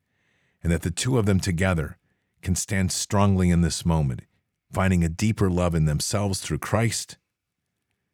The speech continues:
and through Christ to you, Father. Bless these two. Let's raise this man up to make him yet another powerful voice in this fight, in this war, as a testimony to the greatness of prayer and healing, and guide him and protect him.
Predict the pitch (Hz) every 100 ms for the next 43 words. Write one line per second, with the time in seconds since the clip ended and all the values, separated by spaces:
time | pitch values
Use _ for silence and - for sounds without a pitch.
0 | _ 78 - - 82 - - 69 - -
1 | 60 - - _ _ _ _ _ _ _
2 | _ _ 92 107 - - 90 - - -
3 | - _ _ _ _ _ _ _ _ _
4 | _ 82 - - _ - 92 92 87 87
5 | - 85 85 82 82 78 - 82 87 -
6 | 90 87 85 - 92 92 92 90 - -
7 | 92 92 - 82 78 87 87 - 85 80
8 | 76 - 87 80 73 78 78 85 85 87
9 | 73 73 80 - 123 117 - 82 76 76
10 | - 80 80 87 85 82 - - - 85
11 | 85 - - - 80 67 78 65 - _
12 | _ _ _ _ _ 80 69 73 80 87
13 | 82 73 80 73 - - -